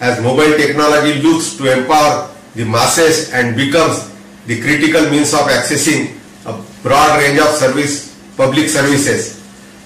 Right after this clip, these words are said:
enabling efficient e-governance. India's leap towards wireless broadband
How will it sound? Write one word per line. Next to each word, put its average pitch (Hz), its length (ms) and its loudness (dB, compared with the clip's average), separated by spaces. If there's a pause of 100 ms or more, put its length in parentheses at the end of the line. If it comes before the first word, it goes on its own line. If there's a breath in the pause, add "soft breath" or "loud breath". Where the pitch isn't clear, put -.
enabling 160 720 2
efficient 156 640 2
e-governance. 127 800 0 (680)
India's 160 680 2
leap 160 360 0
towards 151 340 2
wireless 147 480 2
broadband 131 640 0